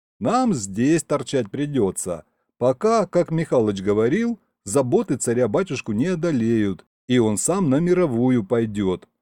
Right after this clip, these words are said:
«Понял, босс». Аристофан поерзал по скамейке.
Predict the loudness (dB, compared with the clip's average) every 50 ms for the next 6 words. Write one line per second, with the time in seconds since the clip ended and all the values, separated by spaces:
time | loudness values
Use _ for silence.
0 | _ _ _ _ _ _ _ _ _ _ _ 0 2 2 4 2 0 0 0 0
1 | 0 0 -2 -2 -2 0 2 4 4 2 0 -2 -4 -8 _ _ _ _ _ _
2 | _ _ _ _ -6 -4 -2 -2 -2 -2 -4 -4 -2 -2 -2 -2 0 0 0 0
3 | 0 0 -2 0 0 0 0 0 0 -4 -4 -2 -4 -2 -2 0 -2 -2 -4 -6
4 | -10 -12 -12 -12